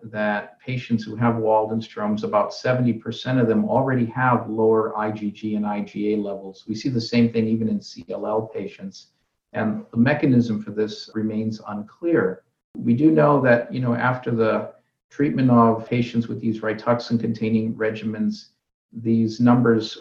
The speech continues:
only go down, and you don't really see recovery in I G G and I G A levels. And you do see recurring sinus and bronchial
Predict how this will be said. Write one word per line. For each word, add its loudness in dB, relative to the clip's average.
only 2
go 4
down, 4
and 2
you 4
don't 4
really 2
see -2
recovery 0
in 0
I 2
G -4
G -4
and -4
I -4
G 2
A 4
levels. -4
And -10
you 4
do 4
see -2
recurring 4
sinus 2
and -2
bronchial 0